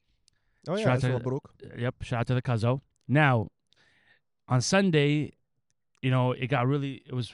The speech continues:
Speaker 2: super fun. We had, like, a guys' night out at the Hookah Lounge. We shut it down. We had a singer, and he was singing live. Something about, you know, you just, like, you just in the mood. And I just decided to carry hi-, his brother first on my shoulders while we were dancing.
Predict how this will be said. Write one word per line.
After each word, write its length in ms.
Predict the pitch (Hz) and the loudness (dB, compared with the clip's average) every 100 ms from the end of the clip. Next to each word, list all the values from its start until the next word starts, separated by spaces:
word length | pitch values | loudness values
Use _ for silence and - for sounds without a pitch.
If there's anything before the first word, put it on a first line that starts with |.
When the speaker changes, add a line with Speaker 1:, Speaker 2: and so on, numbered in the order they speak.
| - | -10
Speaker 2:
super 240 | 160 143 | -6 -4
fun. 260 | - 135 131 | -2 0 0
We 60 | |
had, 120 | 123 123 | 0 0
like, 180 | 120 | -2
a 40 | 104 | -4
guys' 320 | 120 117 110 | -6 -6 -6
night 200 | 117 113 | -6 -6
out 160 | 113 110 | -6 -8
at 80 | - | -8
the 80 | |
Hookah 220 | 107 110 110 | -8 -6 -4
Lounge. 320 | 113 113 104 | -4 -4 -6
We 60 | |
shut 180 | 101 110 | -10 -12
it 60 | 107 | -10
down. 220 | 110 110 | -10 -8
We 80 | 107 | -8
had 100 | 104 | -8
a 60 | 104 | -8
singer, 400 | - 117 117 113 113 - _ - | -6 -2 0 0 0 -6 _ -8
and 80 | |
he 40 | 104 | -4
was 140 | 104 | -4
singing 320 | - 113 107 107 | -2 -2 2 2
live. 380 | 110 110 110 - _ _ _ - - _ _ _ - | 0 0 -2 -8 _ _ _ -20 -20 _ _ _ -8
Something 320 | - 160 165 | -4 0 2
about, 280 | 139 135 131 | 2 2 2
you 80 | |
know, 100 | 131 | 0
you 180 | 123 117 | -2 -4
just, 200 | 113 110 | -4 -6
like, 320 | 113 104 - - | -8 -12 -14 -10
you 100 | 117 | -6
just 160 | 117 135 | -4 -2
in 120 | 123 | -2
the 60 | 117 | 0
mood. 340 | 117 143 - _ - | 2 0 -2 _ -8
And 120 | 120 | -4
I 60 | 127 | -4
just 180 | 139 | -4
decided 500 | 120 - 123 123 127 - | -6 -2 0 2 0 -2
to 80 | |
carry 360 | - 127 113 113 | -4 -4 -4 -2
hi-, 180 | 120 139 - | -2 -4 -6
his 160 | 113 101 | -10 -4
brother 300 | 123 151 175 | -2 -2 -4
first 340 | - 170 - _ _ _ _ _ _ | -8 -8 -10 _ _ _ _ _ _
on 100 | 110 | -6
my 80 | 110 | -4
shoulders 480 | 107 127 170 - - _ | -2 -2 -2 -8 -18 _
while 160 | - 113 | -6 -4
we 60 | |
were 80 | 113 | -2
dancing. 440 | 107 123 123 170 | -4 -4 -4 -8